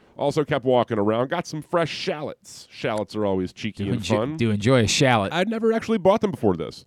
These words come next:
Speaker 1: but
Speaker 2: Really?
Speaker 1: I know that, like, they're in so many delicious dishes.
Speaker 2: They are.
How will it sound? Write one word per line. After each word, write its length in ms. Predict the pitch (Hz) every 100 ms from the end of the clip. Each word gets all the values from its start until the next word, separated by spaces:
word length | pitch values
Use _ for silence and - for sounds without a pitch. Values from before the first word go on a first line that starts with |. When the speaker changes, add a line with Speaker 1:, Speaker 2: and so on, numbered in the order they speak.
| _ -
Speaker 1:
but 80 | -
Speaker 2:
Really? 140 | 147
Speaker 1:
I 20 |
know 220 | 147 170 185
that, 160 | 156
like, 200 | 135 131
they're 140 | 151 139
in 140 | 160 156
so 180 | 170
many 160 | 160 147
delicious 400 | 131 143 135 117
dishes. 480 | 139 135 76 - -
Speaker 2:
They 100 | 92
are. 220 | 123 196